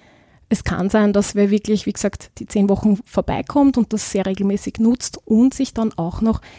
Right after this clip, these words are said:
im Anschluss meldet. Also das merke ich ganz, ganz oft, dass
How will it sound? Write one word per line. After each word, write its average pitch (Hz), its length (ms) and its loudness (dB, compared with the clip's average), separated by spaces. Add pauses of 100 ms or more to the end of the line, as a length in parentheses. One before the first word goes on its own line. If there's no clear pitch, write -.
im 254 160 4
Anschluss 185 460 -2
meldet. 165 540 -2 (400)
Also 202 240 0
das 202 160 -2
merke 196 300 0
ich - 100 -4
ganz, - 260 -4
ganz 214 240 0
oft, - 480 0
dass 208 380 0